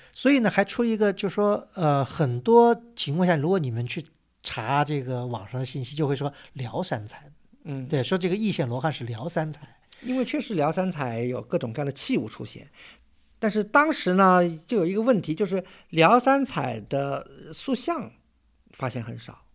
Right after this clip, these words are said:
Speaker 1: 嗯。
Speaker 2: 嗯。
Speaker 1: 后来呢，在七十年代，在北京的西郊，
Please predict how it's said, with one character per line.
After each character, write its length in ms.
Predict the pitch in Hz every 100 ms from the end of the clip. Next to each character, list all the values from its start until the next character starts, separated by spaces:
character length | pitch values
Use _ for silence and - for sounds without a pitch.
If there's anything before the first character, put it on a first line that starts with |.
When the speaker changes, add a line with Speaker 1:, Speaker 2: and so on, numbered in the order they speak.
| -
Speaker 1:
嗯。 240 | 135 120 - - -
Speaker 2:
嗯。 340 | 135 120 110 -
Speaker 1:
后 220 | - 262
来 180 | 175 180
呢， 400 | 202 190 175 170
在 580 | - 196 165 147 135 131 - _ _ -
七 180 | -
十 80 | 220
年 240 | 170 123 120
代， 320 | 123 113 _ _ _ _ _ -
在 160 | 180
北 340 | 165 127 107 107
京 460 | - 190 220 220 - _ _ _ _ _ _ _
的 400 | - 143 127 120 - _ _ _
西 240 | - - 147
郊， 420 | 165 156 151 -